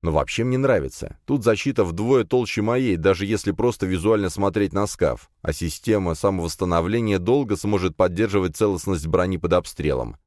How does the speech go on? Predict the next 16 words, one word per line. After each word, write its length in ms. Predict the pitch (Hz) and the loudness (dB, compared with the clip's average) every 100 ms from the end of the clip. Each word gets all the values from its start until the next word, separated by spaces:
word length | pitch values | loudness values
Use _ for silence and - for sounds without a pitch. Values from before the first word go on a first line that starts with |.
| _ _ _ - | _ _ _ -2
латая 340 | 85 80 92 85 | 0 2 2 2
повреждения 640 | 82 73 78 73 110 85 | -2 -2 -2 0 0 0
прямо 320 | - 92 85 | 0 0 2
по 120 | 87 | 0
ходу 260 | 87 98 82 | 0 0 0
боя 400 | 87 123 98 76 - | 4 4 4 0 -6
и 60 | 98 | -2
восстанавливает 800 | 101 - 101 120 117 107 104 98 | 0 2 2 2 2 2 2 2
доступность 680 | 92 92 - - 104 90 | 2 0 0 -4 -4 -4
в 60 | 87 | 0
разы 260 | 92 92 110 | 2 2 0
быстрее 520 | 92 - 110 117 104 | -4 -2 0 0 0
при 160 | 107 107 | -2 -2
снятии 440 | 104 101 98 101 | -2 0 0 0
в 120 | 92 | 0
инвентарь. 560 | 87 78 82 69 50 | 0 0 -2 -2 -6